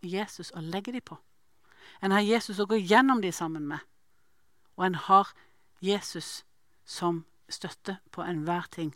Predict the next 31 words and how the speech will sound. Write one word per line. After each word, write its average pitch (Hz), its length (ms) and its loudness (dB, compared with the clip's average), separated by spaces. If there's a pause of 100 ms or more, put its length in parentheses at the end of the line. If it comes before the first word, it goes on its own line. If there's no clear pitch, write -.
Og 165 120 -2
en 170 200 -2
er 196 60 -14 (320)
et - 260 -12 (140)
oppreist - 420 -12
menneske 170 460 -6 (800)
i 156 80 -8
nåde 180 380 -6 (480)
og 156 100 -8
i 143 80 -12
sannhet. 147 580 -14 (1700)
Og 180 120 2
man 214 140 4
bærer 202 520 4 (180)
ikke 165 320 -6
lenger 160 320 -2
alene. 139 360 -8 (880)
Eh, 156 140 0
og 196 160 -2
gjennom 247 300 2
å - 60 -8
kobles 208 360 -4
på 214 120 -10
Kristus, - 520 -10 (240)
så - 160 -12
kobles 185 360 -2
vi 175 80 -4
også 196 200 -8
sammen 220 340 -6
som 196 180 -10
mennesker. 185 420 -10